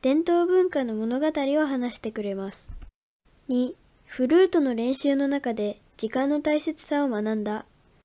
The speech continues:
二年半前に私は学校の楽団に参加し、フルートを習い始めました。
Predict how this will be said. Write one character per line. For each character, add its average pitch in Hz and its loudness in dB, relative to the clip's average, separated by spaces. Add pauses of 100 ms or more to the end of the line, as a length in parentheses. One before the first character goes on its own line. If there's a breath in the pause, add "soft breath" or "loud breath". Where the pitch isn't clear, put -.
(500)
二 240 0
年 320 6
半 349 2
前 349 4
に 233 -2
私 214 -6
は 202 -2
学 202 -8 (160)
校 294 2
の 302 2
楽 240 -2
団 277 0
に 277 0
参 254 -4
加 247 -8
し、 254 -6 (400 soft breath)
フ - 2
ル 320 6
ー 370 4
ト 294 6
を 226 0
習 214 -4
い 254 -2
始 269 -2
め 262 0
ま 254 -4
し - -16
た。 - -12